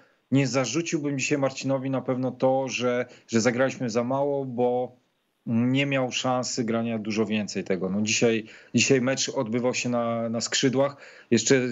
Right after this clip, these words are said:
zobaczę teraz, e, sobie, e, jak wyglądały statystyki Brazylijczyków, bo, bo mi się wydaje, że,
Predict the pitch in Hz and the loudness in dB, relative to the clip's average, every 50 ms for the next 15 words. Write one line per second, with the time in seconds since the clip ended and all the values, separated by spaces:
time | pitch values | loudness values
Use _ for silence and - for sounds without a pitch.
0 | 113 107 - - - 113 127 120 135 139 135 - 131 110 - 131 131 131 123 - | -4 -8 -10 -6 -2 0 2 2 2 0 0 -4 -4 -2 0 0 0 0 -2 -4
1 | - - 120 117 117 117 113 110 - 135 123 123 131 131 131 127 - - - - | -6 -4 -2 0 0 0 -2 -2 -2 -2 0 0 2 0 0 -2 -4 -14 -20 -20
2 | - - - _ _ _ - - 110 110 110 110 113 113 127 131 131 131 127 117 | -20 -20 -20 _ _ _ 0 2 4 4 4 4 2 2 2 0 0 -2 -4 -4
3 | 120 113 127 127 127 123 131 127 131 127 - - 131 110 120 - - - - 127 | -2 -2 -2 -2 0 0 0 0 -2 -2 -4 -6 -6 -6 -6 -6 -4 -2 0 2
4 | 127 127 127 127 123 110 123 123 117 107 127 131 135 131 - - 160 - - 110 | 2 2 2 2 0 -2 -2 -2 -2 0 0 0 0 0 0 0 0 0 0 -4
5 | 98 95 101 110 110 107 104 120 117 120 - - 123 117 117 123 123 123 123 127 | -2 0 0 0 0 0 0 -2 -2 -2 -2 -2 0 0 0 2 2 0 0 -2
6 | 117 110 120 123 120 123 | -2 0 0 0 0 0